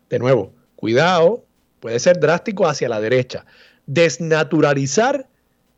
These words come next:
la ideología y la cultura tradicional del Partido Popular Democrático, alienando eventualmente a personas que se han identificado tradicionalmente como populares. O sea, usted no puede plantear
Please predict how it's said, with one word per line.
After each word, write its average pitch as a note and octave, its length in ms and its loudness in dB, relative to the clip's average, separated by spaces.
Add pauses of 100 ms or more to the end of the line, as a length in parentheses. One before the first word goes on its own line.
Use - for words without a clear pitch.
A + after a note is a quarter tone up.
(260)
la D#3 260 2
ideología D#3 640 2
y A3 60 4
la E3 180 0
cultura A3+ 640 0
tradicional C#3 580 0
del G3 140 0
Partido C3+ 340 -2
Popular D#3 340 0
Democrático, G#3 680 -2 (300)
alienando F3+ 760 2
eventualmente A3+ 640 2
a G#3 80 0
personas F#3 380 0
que G3+ 140 -4
se - 120 -2
han C#3 100 0
identificado D#3+ 760 2
tradicionalmente C#3 800 -2
como F3 220 -2
populares. D3 580 0
O - 760 -20
sea, D#3+ 200 0 (480)
usted A#3+ 380 4
no C#4 180 0
puede C4+ 280 6
plantear A3+ 800 0